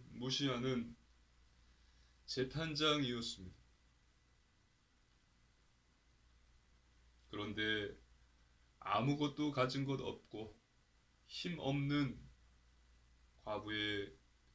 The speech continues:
계속되는 간청 때문에 그 원한을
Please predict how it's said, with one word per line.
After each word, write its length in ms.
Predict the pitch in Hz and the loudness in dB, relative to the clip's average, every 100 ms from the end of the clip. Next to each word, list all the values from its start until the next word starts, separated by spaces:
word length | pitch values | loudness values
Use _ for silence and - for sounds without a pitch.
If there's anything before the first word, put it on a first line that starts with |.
| - | -10
계속되는 840 | 117 120 147 - 139 143 139 131 - | -6 -4 -4 -2 0 2 0 -2 -10
간청 540 | - - 139 139 156 | -10 -2 0 0 -2
때문에 640 | 139 107 90 95 110 117 233 - - - - - - - - - - - - - - - - - | -6 -6 -6 -4 -2 -2 -4 -16 -20 -20 -20 -20 -20 -20 -20 -20 -20 -20 -20 -20 -20 -20 -20 -14
그 140 | 113 | -6
원한을 680 | 101 98 98 95 101 127 135 | -4 -2 -2 -2 0 -2 -4